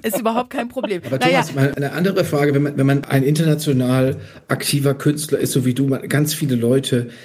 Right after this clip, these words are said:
Speaker 2: ich meine, das ist, das ist ja, wenn man das, wenn man das nachliest, ist ja total faszinierend, wie viele Leute Musik von dir gehört haben, Musik von dir mitproduziert, äh, äh, gehört haben.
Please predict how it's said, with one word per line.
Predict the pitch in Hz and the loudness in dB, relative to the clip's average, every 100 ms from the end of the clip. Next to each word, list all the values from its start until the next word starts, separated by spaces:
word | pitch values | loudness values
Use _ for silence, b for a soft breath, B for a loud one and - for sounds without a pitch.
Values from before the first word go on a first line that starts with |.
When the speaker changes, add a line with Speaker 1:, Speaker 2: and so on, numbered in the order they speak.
| B | B
Speaker 2:
ich | - 117 | -8 -2
meine, | 117 | -2
das | 113 107 | -2 -4
ist, | - 131 - | -4 -6 -4
das | 110 | -2
ist | 120 | 0
ja, | 135 | 0
wenn | 117 | 2
man | 120 | 2
das, | 113 - - | 0 -4 -8
wenn | 110 | -4
man | 113 | -2
das | 110 | 0
nachliest, | 151 127 143 123 | 0 0 0 0
ist | 113 | -2
ja | 123 | -2
total | - 123 | 0 -2
faszinierend, | 135 123 - 117 127 117 | 0 -2 -2 0 2 0
wie | 113 | -2
viele | 143 131 | 0 0
Leute | 120 123 123 123 117 B B B | 2 2 2 0 -2 B B B
Musik | - - 156 | 0 2 0
von | - 127 | 2 2
dir | 120 151 | 4 2
gehört | 143 131 135 | 2 2 2
haben, | 131 123 | 2 4
Musik | 120 147 143 | 2 0 0
von | 131 | 0
dir | 120 | 4
mitproduziert, | 123 - 135 123 143 131 | 2 2 0 0 0 0
äh, | 131 - 120 127 123 - 131 | -2 -4 -6 -2 -2 -2 -4
äh, | |
gehört | 120 123 127 127 - | 0 0 2 0 0
haben. | 117 117 | 0 0